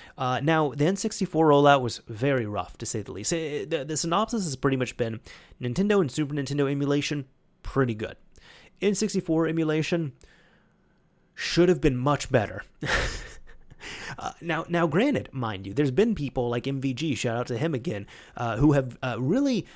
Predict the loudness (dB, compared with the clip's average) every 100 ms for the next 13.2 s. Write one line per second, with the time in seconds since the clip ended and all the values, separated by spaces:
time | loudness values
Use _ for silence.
0 | -20 -16 -12 -4 -2 -2 -2 2 4 4
1 | 6 6 6 6 4 4 0 -4 -8 -2
2 | -4 0 2 2 0 -2 -4 -4 -4 -4
3 | -2 -4 -4 -6 -2 0 0 -2 -10 -16
4 | -20 -10 -6 -4 -4 0 0 0 2 2
5 | 2 -2 -6 -6 -8 -12 -12 -4 -2 -2
6 | -2 -2 -2 -4 -8 -6 -4 -4 -4 -4
7 | -2 -4 -8 -8 -6 -4 -4 -6 -8 -8
8 | -10 -8 -8 -6 -8 -8 -12 -14 -8 -6
9 | 2 4 4 2 2 2 4 4 2 0
10 | -2 -2 2 2 4 2 0 -2 -4 -6
11 | -16 _ -10 -8 -2 0 0 0 -2 -4
12 | -8 -6 -6 -4 -4 -6 -10 -8 -4 0
13 | 0 -2